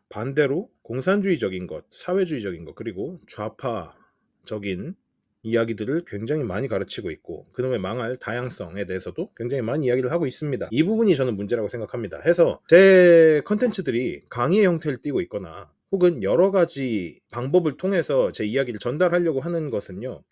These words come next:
반드시 이 어린이들에게 반공교육이 부활해야 한다고 생각하기 때문입니다. 북한은 주적이고 우리가 섬멸해야 할 적입니다. 이들을 자꾸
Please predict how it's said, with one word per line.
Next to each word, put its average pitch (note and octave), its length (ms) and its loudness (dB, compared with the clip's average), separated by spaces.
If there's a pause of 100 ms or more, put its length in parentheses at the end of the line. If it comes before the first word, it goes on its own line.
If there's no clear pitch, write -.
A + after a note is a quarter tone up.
(140)
반드시 C3 840 -4
이 A2+ 160 -6
어린이들에게 C3 920 0
반공교육이 C3 960 -2 (320)
부활해야 E3+ 580 0
한다고 A#2+ 260 -8
생각하기 G#2 460 -10
때문입니다. E2+ 560 -18 (100)
북한은 G#3 400 0
주적이고 C#3 720 -2
우리가 C3+ 400 -2
섬멸해야 G3+ 560 2
할 A2 160 -2
적입니다. F#2 560 -10
이들을 E3 440 0
자꾸 D3 640 -4